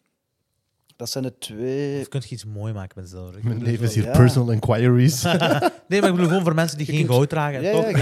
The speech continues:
Speaker 1: kunt,
Speaker 2: toch, en toch jewel-, en toch jewelry wil dragen.
Speaker 1: je kunt, eh, gewoon perfect wat je met goud doet, ook met zilver doen.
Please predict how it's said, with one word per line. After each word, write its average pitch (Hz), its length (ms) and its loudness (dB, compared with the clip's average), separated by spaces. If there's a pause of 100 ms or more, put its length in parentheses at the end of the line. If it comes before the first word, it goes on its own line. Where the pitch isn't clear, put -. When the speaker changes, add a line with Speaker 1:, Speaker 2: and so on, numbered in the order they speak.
Speaker 1:
kunt, - 40 -10
Speaker 2:
toch, 160 260 0 (260)
en 123 80 -10
toch 131 220 2
jewel-, 131 300 0 (300)
en 120 140 -6
toch 120 200 -4
jewelry 127 400 -2
wil 101 180 -8
dragen. 98 380 -10 (580)
Speaker 1:
je 131 140 -14
kunt, 202 380 -16
eh, 147 300 -8
gewoon 113 360 -10 (260)
perfect - 800 -14 (400)
wat 110 100 -16
je 110 120 -14
met 98 140 -18
goud 139 260 -10
doet, - 400 -20 (140)
ook 101 140 -20
met 101 120 -16
zilver 131 300 -12
doen. 98 180 -18